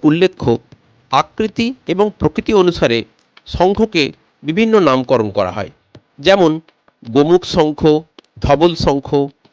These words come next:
পানি শঙ্খ, পঞ্চমুখ শঙ্খ ইত্যাদি। তবে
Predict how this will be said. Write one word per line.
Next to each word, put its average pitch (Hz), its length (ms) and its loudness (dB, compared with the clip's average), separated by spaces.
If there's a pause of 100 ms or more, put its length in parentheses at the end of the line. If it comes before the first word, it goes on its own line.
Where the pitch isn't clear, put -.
(220)
পানি 175 260 0
শঙ্খ, 151 540 0 (480)
পঞ্চমুখ 180 540 0
শঙ্খ 131 500 -2 (300)
ইত্যাদি। 101 500 -4 (840)
তবে 170 360 2